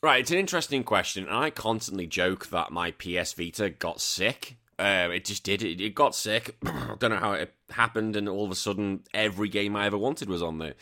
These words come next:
Look, I can't tell you guys what to do. It, it's up to you as an individual whether you want to try and buy some of these games or whether you want to try and emulate them. I can't. I,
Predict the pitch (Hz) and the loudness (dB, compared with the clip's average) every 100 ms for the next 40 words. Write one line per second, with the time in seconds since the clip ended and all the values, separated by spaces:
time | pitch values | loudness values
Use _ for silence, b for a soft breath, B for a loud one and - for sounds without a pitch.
0 | B B B B 120 135 147 175 196 175 | B B B B 0 4 6 4 4 4
1 | 131 123 123 120 107 98 95 95 - 92 | 4 4 4 2 4 4 4 -2 -6 -6
2 | 80 76 - _ _ - 101 113 - 139 | -4 -6 -8 _ _ -10 -8 -8 -2 0
3 | - 151 - 113 95 113 143 - 107 104 | 0 -4 -2 -2 2 4 4 2 0 0
4 | 101 92 87 98 127 120 98 95 90 92 | -2 -2 -4 -2 -2 0 0 0 -4 -4
5 | 90 87 - 87 - 87 85 80 101 123 | -2 -4 -6 -8 -4 -4 -4 -2 2 2
6 | 139 135 131 135 127 - 123 123 123 - | 0 -2 -2 -2 -2 0 2 2 -2 -6
7 | B B B B 104 104 101 101 101 95 | B B B B 2 2 4 2 0 0
8 | 92 87 85 80 76 73 71 67 65 - | -2 -4 -4 -4 -6 -8 -8 -10 -10 -6
9 | 208 190 78 - - B B B _ _ | -2 0 0 -2 -16 B B B _ _
10 | 127 147 | 0 0